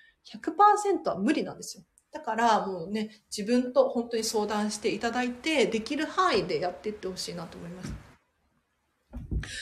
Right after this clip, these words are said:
そう、可愛く使う工夫大事ですね、っていうことで。皆さんゴミ袋どうしてるんだろう？ね。結構多いのはもうベランダとかに置いちゃう、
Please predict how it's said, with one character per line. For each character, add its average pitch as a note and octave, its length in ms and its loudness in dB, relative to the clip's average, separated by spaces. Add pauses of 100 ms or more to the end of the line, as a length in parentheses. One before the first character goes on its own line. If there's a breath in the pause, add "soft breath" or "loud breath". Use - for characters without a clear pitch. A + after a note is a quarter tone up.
(120 loud breath)
そ - 160 10
う、 - 40 4
可 C4+ 160 10
愛 F#4 160 12
く A#3+ 120 4
使 A#3+ 240 6
う A3+ 80 6
工 A3+ 120 0
夫 G#3+ 220 4
大 G#3+ 220 8
事 A#3+ 100 0
で G#3+ 120 4
す G#3 120 -2
ね、 G3 200 4
っ - 20 -2
て F#3+ 140 -8
い - 20 -10
う - 20 -10
こ F3 80 -8
と E3+ 120 -2
で。 F#3 220 2 (280 loud breath)
皆 C#4 220 8
さ F#4 140 10
ん F#3 100 4
ゴ F3+ 120 6
ミ A3+ 140 6
袋 E4 360 6
ど B3 200 4
う - 60 4
し - 80 -6
て F3+ 100 0
る E3 140 -4
ん C#3+ 40 -10
だ B2+ 100 -6
ろ - 180 -8 (580)
う？ G#3 60 -6
ね。 C#4 360 4 (920 soft breath)
結 G4+ 240 2
構 B3 240 6
多 F4+ 160 8
い D#4 80 2
の D4 160 0
は E4 300 6
も F#3+ 100 0
う F#3 60 -4
ベ F#3 100 0
ラ F#3+ 140 2
ン G3 100 -2
ダ F#3+ 100 0
と G3+ 120 -6
か C#3+ 280 -4
に F3 100 -10
置 F3+ 180 -2
い F3+ 60 -10
ち - 100 -4
ゃ F3 80 -2
う、 E3+ 280 -6